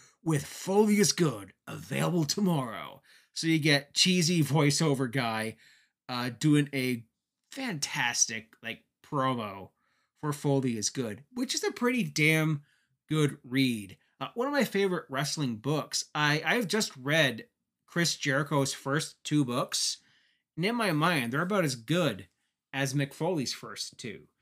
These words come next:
Now, I plan on purchasing the latter two of Chris Jericho's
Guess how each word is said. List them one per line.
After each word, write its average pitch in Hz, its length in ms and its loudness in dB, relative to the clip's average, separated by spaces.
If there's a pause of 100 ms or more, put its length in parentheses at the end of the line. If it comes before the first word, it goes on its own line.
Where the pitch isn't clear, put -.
(320)
Now, 143 500 2 (520)
I 139 80 -4
plan 190 280 0
on 180 80 2
purchasing 160 840 0 (220)
the 127 80 -8
latter 143 320 0
two 147 260 -2
of 123 140 -4
Chris 139 240 -4
Jericho's 123 640 -4